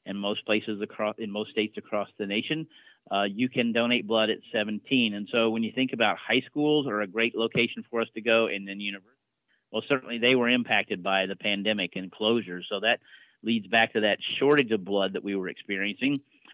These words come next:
But about twenty-two to twenty-five percent of all blood donations come from people that are, uh, high school, seventeen or older, or young adults in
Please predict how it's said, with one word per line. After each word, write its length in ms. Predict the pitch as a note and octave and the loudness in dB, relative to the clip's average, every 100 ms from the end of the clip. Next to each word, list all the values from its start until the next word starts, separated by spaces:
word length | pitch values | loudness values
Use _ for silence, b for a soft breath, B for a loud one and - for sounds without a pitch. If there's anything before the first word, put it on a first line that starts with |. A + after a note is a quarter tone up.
| - | -2
But 100 | A2 | 2
about 300 | G#2+ G#2 - | 2 0 -2
twenty-two 560 | - C#3+ D#3+ - D3 | -2 0 0 0 0
to 100 | B2 | 0
twenty-five 560 | - A#2 B2+ B2 A#2 A2 | -2 -2 -2 0 0 0
percent 220 | - A2+ | -2 -4
of 120 | G2 - | -4 -2
all 320 | G#2 A#2 B2+ | 2 4 2
blood 360 | A2+ G#2+ A#2 A2 | 0 0 0 0
donations 460 | G2+ F#2+ - F#2+ - | -4 -6 -8 -14 -8
come 180 | - B2 | -2 -2
from 220 | B2 A#2 | 0 -4
people 460 | G#2+ A#2+ A2+ G#2 G2 B B - | -4 -4 -4 -4 -6 B B -6
that 120 | G2+ | -2
are, 280 | F#2+ F#2+ F2+ _ _ _ _ _ _ _ - | 0 -2 -6 _ _ _ _ _ _ _ -14
uh, 120 | F2+ - _ _ | -12 -14 _ _
high 120 | B2+ C3+ | -2 -2
school, 320 | - D#3+ F#3+ - | -4 -4 -4 -2
seventeen 380 | A2+ G#2+ B2 A#2+ | -2 0 0 -2
or 100 | G#2 | 2
older, 380 | A#2 C#3+ G3+ - | 2 2 0 -2
or 440 | E2+ G#2+ A2 G#2+ | -4 -2 0 -2
young 320 | A2 A2 A#2+ C#3 | -2 0 2 2
adults 380 | B2 B2 A#2+ - - | 4 4 4 -2 -6
in 320 | A#2 A#2 A#2+ | 0 2 2